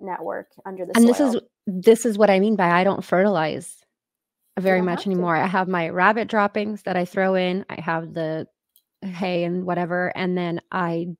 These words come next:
Speaker 2: do utilize the cover crop. So for your heavy feeders, like tomatoes and peppers, that's,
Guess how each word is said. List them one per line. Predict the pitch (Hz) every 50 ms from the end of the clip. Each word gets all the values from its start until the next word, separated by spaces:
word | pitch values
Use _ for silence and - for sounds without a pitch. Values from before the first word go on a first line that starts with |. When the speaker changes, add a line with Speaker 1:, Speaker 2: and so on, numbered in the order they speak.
| _ _ _ -
Speaker 2:
do | 190 190
utilize | 185 185 190 196 190 170 180 180 175 180 175 180 -
the | 165
cover | - - - 180 175 180
crop. | - - 170 123 - -
So | - - 175
for | 175 - 180 170 165 170 -
your | 202 160 165
heavy | - - 208 190 180 185 185
feeders, | - - 175 175 180 202 226 247 247 262 254 - - _ _ _ - - _ _ _ _
like | 170 165 - -
tomatoes | - 196 180 175 175 180 170 -
and | 165 175
peppers, | - 170 175 - 202 202 226 240 277 285 - - _ _ - _ _ _
that's, | 156 156 175 - -